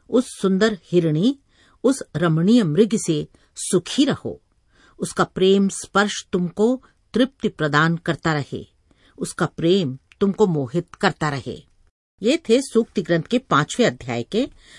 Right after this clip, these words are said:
पन्द्रह से लेकर उन्नीस तक के पद। विगत सप्ताह पवित्र धर्म ग्रंथ बाइबल एक परिचय कार्यक्रम के अंतर्गत हमने इन्हीं पदों की व्याख्या की थी। श्रोताओ, यहाँ पुरुषों को स्मरण दिलाया गया है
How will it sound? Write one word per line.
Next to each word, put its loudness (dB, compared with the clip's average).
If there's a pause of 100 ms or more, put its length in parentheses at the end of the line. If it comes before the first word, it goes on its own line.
(160)
पन्द्रह 6
से 2
लेकर 2
उन्नीस -2
तक -6
के -2
पद। -6 (400)
विगत 2
सप्ताह -4 (440)
पवित्र 2
धर्म 0
ग्रंथ 4
बाइबल 0
एक -2
परिचय -2
कार्यक्रम -4
के -2
अंतर्गत -2 (320)
हमने 8
इन्हीं 4
पदों 0
की -2
व्याख्या -2
की -2
थी। -14 (640)
श्रोताओ, 0 (600)
यहाँ 2
पुरुषों 2
को -2
स्मरण 2
दिलाया 0
गया 0
है -4